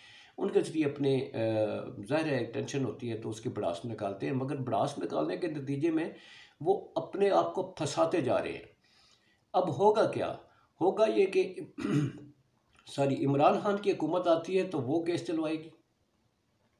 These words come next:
अगर पीडीएम की हुकूमत नहीं आती, जैसा कि अभी से वो कह रहे हैं कि बाजवा साहब ने हमारे साथ जो है वो, अ,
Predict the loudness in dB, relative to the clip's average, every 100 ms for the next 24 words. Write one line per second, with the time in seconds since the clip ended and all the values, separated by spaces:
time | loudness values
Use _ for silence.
0 | _ _ _ _ _ _ _ _ _ _
1 | _ _ _ _ 2 6 6 4 -4 -20
2 | _ _ _ 0 4 4 4 2 -2 -2
3 | -2 -2 0 -2 -2 0 2 4 4 2
4 | 0 -4 -6 -16 -20 _ -2 0 2 0
5 | 4 4 4 0 0 -2 -2 -2 -2 -2
6 | -4 -8 -12 -16 _ _ _ _ _ _
7 | _ 0 0 2 2 2 0 0 0 2
8 | 2 2 0 -2 -2 -4 -4 -6 -4 -4
9 | -4 -4 -6 -12 -20 _ _ _ -8